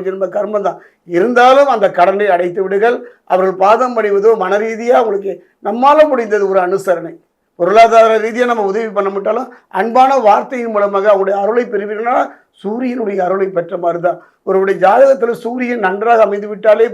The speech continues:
போதும், ஒரு அற்புதமான நி-, எந்த இருளையும் அகற்றுகின்ற தன்மை சூரியனுக்கு உண்டு. அந்த வகையில சூரியனும் சிறப்பாக உங்களுக்கு அமைவதனால வைகாசி மாதம் சிறப்பு.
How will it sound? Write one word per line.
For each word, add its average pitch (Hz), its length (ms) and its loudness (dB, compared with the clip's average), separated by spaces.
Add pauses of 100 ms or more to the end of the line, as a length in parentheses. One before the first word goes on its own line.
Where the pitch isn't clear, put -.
போதும், 233 260 -2 (380)
ஒரு 185 120 2 (100)
அற்புதமான 247 500 2 (100)
நி-, 196 160 -2 (140)
எந்த 285 280 -2 (440)
இருளையும் 254 440 0
அகற்றுகின்ற 202 460 -2
தன்மை 247 400 -4
சூரியனுக்கு 196 560 -8
உண்டு. 190 180 -14 (380)
அந்த 180 180 0
வகையில 233 360 4 (120)
சூரியனும் 247 540 -8
சிறப்பாக 214 420 2
உங்களுக்கு 196 320 -2
அமைவதனால 196 540 -4 (380)
வைகாசி 214 540 2
மாதம் 185 280 -6
சிறப்பு. 196 360 -4